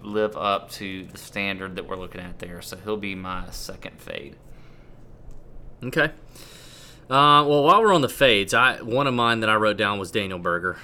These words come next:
Speaker 2: Uh, iron play is not there, just not worth, not worth messing with. Um, you know, I don't know if I agree with the Abraham Ancer play, but I like the bold, I like the bold call.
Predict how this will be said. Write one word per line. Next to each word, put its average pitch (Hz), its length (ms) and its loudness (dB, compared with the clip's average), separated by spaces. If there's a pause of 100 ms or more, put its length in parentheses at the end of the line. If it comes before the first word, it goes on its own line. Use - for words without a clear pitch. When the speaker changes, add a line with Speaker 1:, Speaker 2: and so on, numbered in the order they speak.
(120)
Speaker 2:
Uh, 90 400 -4 (400)
iron 107 300 -2
play 107 280 0
is 98 100 -8
not 98 280 -6
there, 95 500 0 (260)
just 95 440 -12
not 92 240 -4
worth, 92 480 -6
not 98 260 -6
worth 92 340 -8
messing 92 380 -8
with. 87 400 -8 (480)
Um, 90 800 -4 (840)
you 117 100 -8
know, 107 140 -4
I 120 140 0
don't 151 100 0
know 135 100 2
if 131 120 0
I 120 80 4
agree 110 260 0
with 127 140 -2
the 110 100 0
Abraham 117 380 0
Ancer 113 320 -4
play, 123 300 -2
but 107 120 -2
I 95 40 0
like 95 200 -2
the 95 80 -14
bold, 92 420 -6
I 95 80 -10
like 87 200 -8
the 90 80 -16
bold 82 240 -10
call. 123 400 -6